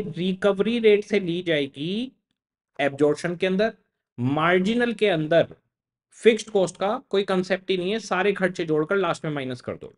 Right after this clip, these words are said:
ठीक है। The normal activity level for the year is eight hundred unit। हम पूरे साल में normally आठ सौ यूनिट बनाते हैं, ठीक है। Fixed cost are incurred evenly throughout the year and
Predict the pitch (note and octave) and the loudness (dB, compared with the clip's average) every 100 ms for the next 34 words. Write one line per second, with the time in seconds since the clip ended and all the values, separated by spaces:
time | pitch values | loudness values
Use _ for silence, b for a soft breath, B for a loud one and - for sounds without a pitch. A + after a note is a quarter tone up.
0 | _ - A#2 D2+ _ _ _ _ _ _ | _ -10 -10 -12 _ _ _ _ _ _
1 | _ _ _ _ B2+ G3+ A#3 A3 G3+ G3+ | _ _ _ _ 2 4 6 4 6 6
2 | G#3+ A3+ C4 A3 F#3 F3+ - G#3 G3+ G#3+ | 6 4 2 -2 -6 -4 -2 0 0 -2
3 | A3+ F3+ E3 G3+ G#3+ F#3+ F#3 F#3 G#3 E3 | 2 4 4 2 -2 0 2 4 2 2
4 | E3+ F#3 G3 F3+ F#3 - F3 F3+ D3+ D3 | 2 2 2 -2 -4 -4 -2 -2 -4 -2
5 | E3+ C3 G2+ E2+ - - _ _ _ _ | -2 0 -4 -6 -14 -20 _ _ _ _
6 | _ - E3+ F#3 F#3 F3+ G#3+ G#3+ F3+ E3 | _ -2 -2 0 2 6 6 6 2 2
7 | F#3+ F3+ D#3+ D3+ F3 G#3 E3 - E3 C#3 | 0 2 2 2 2 2 2 -2 -2 0
8 | D#3+ G3 E3 A2 - E2 - _ - B2+ | -2 -2 -2 -2 -8 -16 -18 _ -8 -8
9 | G2 F2 _ _ _ _ _ _ _ - | -8 -16 _ _ _ _ _ _ _ 0
10 | B3 B3 - A3+ A3+ A3+ - F3 G3 A3+ | 0 0 -4 2 2 2 -6 0 2 0
11 | - F3+ F#3 G3 A3 G#3 F3 F3+ F#3 A3 | 2 2 4 4 2 2 0 0 0 -2
12 | G#3 F#3 F3 F3 F3 G#3 E3 E3 G3 - | 0 2 4 2 2 2 2 0 0 -2
13 | F3+ G3+ | -2 -2